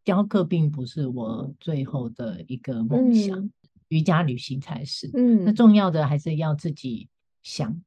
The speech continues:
Speaker 1: 知道怎么做，然后卷起袖子动手做。但是我们这个阶段又能做什么？总是不能只放在心里想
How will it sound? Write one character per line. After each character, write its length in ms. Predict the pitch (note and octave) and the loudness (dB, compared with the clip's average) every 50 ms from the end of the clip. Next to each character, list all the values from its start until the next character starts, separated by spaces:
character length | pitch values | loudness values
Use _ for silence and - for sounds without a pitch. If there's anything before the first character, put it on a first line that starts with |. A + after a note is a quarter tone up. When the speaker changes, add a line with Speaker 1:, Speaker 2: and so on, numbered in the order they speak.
| _ _ _ _ _ | _ _ _ _ _
Speaker 1:
知 140 | - E3 D3+ | -6 -4 -2
道 180 | E3+ D#3 C#3 | -2 -2 -2
怎 140 | A#2+ - B2+ | -4 -6 -8
么 100 | B2+ C3 B2 | -10 -10 -10
做， 360 | - - F3+ D3+ C#3 A2+ C3 D3 | -8 -6 -4 -4 -4 -6 -6 -4
然 100 | C3+ C3 | -2 -2
后 100 | E3+ E3 | 0 -2
卷 300 | D#3 - C#3 C3 D3 D3 | -2 -4 -4 -4 -4 -6
起 240 | - - C#3+ C3+ A#2 | -6 -10 -10 -10 -10
袖 300 | - - F#3 D3+ C3+ C3+ | -6 -4 -4 -4 -4 -6
子 180 | B2 - B2+ | -10 -10 -12
动 260 | A2+ - F3 D3+ B2+ | -8 -6 -6 -6 -6
手 280 | C3 - - B2+ B2+ C#3+ - | -8 -10 -12 -16 -18 -18 -14
做。 240 | - E3+ D3+ D3 - _ _ _ _ _ _ | -12 -12 -12 -12 -14 _ _ _ _ _ _
但 160 | B3 A#3+ A#3+ | 4 4 4
是 180 | B3+ B3+ A3 E3 | 6 4 4 2
我 120 | C#3+ C3+ | 2 0
们 180 | C3+ C#3+ D3 D3+ | 0 0 0 0
这 80 | G3 | 0
个 80 | G3+ F3+ | 0 -2
阶 200 | E3 - E3 D#3+ | -2 -2 -4 -2
段 340 | D3 F3 D#3 C3+ B2+ A#2 A2+ - _ _ _ _ _ - | -2 -2 -2 -2 -4 -6 -8 -10 _ _ _ _ _ -4
又 140 | F3+ F#3 | 0 2
能 240 | D#3+ C#3+ C3 C3 C#3+ | 2 2 2 0 -2
做 180 | - E3+ D3 C3 | -4 -4 -4 -4
什 180 | B2 - - A2+ | -6 -8 -12 -14
么？ 200 | F#2 F#2+ G2 - - _ _ | -14 -14 -14 -16 -20 _ _
总 340 | E3 D3+ D3 D#3 E3 D#3 D3+ | -2 0 0 0 0 -2 -4
是 260 | - - - A#3 A3 | -6 -6 -2 0 0
不 220 | - - - G#3+ F#3 | 0 0 0 2 2
能 200 | D#3 C#3 C#3+ D3 | 2 2 0 -2
只 160 | D3 C3 C3 | -4 -4 -6
放 220 | - - E3 D#3 | -6 -4 -4 -4
在 140 | D#3 D3+ D3 | -2 -4 -4
心 260 | D3+ - - D#3 D3+ | -4 -4 -4 -2 -2
里 160 | D3 B2+ B2 C3 | -2 -2 -4 -6
想 340 | - - - - - - | -8 -10 -10 -10 -10 -10